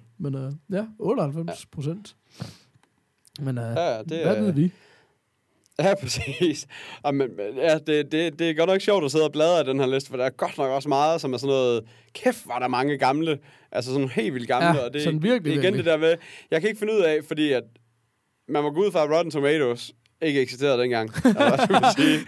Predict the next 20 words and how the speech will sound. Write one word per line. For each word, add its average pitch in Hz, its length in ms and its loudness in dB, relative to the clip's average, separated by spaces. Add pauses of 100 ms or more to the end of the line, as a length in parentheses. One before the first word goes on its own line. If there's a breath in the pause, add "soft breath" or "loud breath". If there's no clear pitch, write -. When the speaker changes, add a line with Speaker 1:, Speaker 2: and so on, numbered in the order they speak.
Speaker 1:
Nå, 220 60 4
det 226 100 0
tror 254 200 8
jeg - 100 8
ikke, - 40 6
de - 40 6
Speaker 2:
I - 20 2
Speaker 1:
gjorde 202 220 6
i 208 40 6
Speaker 2:
otte-, 196 120 8
Speaker 1:
toogtyve. 202 440 4
Speaker 2:
i - 20 8
otteoghalvtreds. 165 680 4 (460 loud breath)
Øh, 143 420 6 (140)
men, 147 200 0 (600)
så 143 160 0
det 151 120 4
er 185 120 6
sådan 185 160 0
noget, 165 240 6